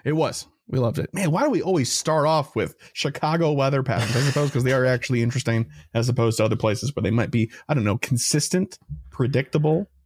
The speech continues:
hospitable. Anyway, everybody, welcome to episode one eighty-two of the GoCast podcast. As I've already said, let's get this show back on track, but not before we shout out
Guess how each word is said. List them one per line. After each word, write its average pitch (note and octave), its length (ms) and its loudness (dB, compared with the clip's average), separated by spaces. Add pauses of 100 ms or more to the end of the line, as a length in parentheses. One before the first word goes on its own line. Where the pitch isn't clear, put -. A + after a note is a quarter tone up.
(360)
hospitable. C3 760 -2 (300)
Anyway, D3 580 2
everybody, F#3 440 2
welcome E3 680 0
to B2 360 2
episode A#2+ 360 -2
one A#2 140 0
eighty-two A#2 440 0
of B2 100 -2
the B2+ 80 -4
GoCast A2 320 -2
podcast. F#3 520 0
As D3+ 140 2
I've C#3 160 2
already C3+ 220 2
said, B2 360 0 (200)
let's G#3 280 0
get F3+ 200 -4
this D#3+ 120 2
show D#3+ 300 0
back D3+ 360 0
on C3 180 2
track, A2 420 0
but A#2 120 0
not D#3+ 340 0
before F#3 600 0
we C3 120 0
shout C#3+ 320 0
out B2+ 240 0